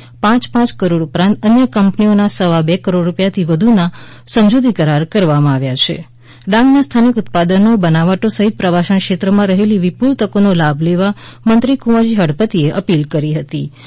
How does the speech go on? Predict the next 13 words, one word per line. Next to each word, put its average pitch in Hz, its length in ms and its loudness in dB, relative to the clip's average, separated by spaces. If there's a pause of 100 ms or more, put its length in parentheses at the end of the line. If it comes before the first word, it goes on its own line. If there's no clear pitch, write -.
(140)
આ 185 120 0
તકે 226 260 -2
વિવિધ 202 340 0
યોજનાકીય 190 480 -2
લાભાર્થીઓને 170 680 0
ચેક 214 280 -2
અને 190 160 0
સાધન 170 340 0
સહાયનું 226 420 0
પણ 139 260 -2 (320)
વિતરણ 165 360 0
કરાયું 139 480 -2
હતું. 139 380 -10